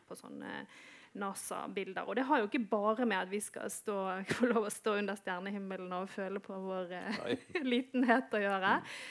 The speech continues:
Speaker 1: Eh, men det har jo rett og slett, finner man jo ut med mer og mer forskning nå på dette her,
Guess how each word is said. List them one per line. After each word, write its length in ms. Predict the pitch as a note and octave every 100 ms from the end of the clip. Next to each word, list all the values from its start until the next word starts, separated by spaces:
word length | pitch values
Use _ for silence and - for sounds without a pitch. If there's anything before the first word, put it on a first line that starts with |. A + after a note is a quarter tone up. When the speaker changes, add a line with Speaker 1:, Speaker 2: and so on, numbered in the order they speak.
| - - -
Speaker 1:
Eh, 420 | C4 B3+ B3+ B3
men 180 | B3+ C4
det 100 | C#4
har 220 | C#4 D4 A#3
jo 100 | G3
rett 140 | A3+
og 160 | - A#3
slett, 200 | A#3 -
finner 240 | B3 A3 F#3
man 160 | F#3
jo 60 | F#3+
ut 300 | A3 G#3+ -
med 120 | F#3
mer 220 | G3+ G3+
og 80 | F3+
mer 160 | G3 G3
forskning 520 | - G3 - A3 G3
nå 80 | F3+ F#3+
på 160 | G#3
dette 240 | F#3 F3+ F#3+
her, 160 | A3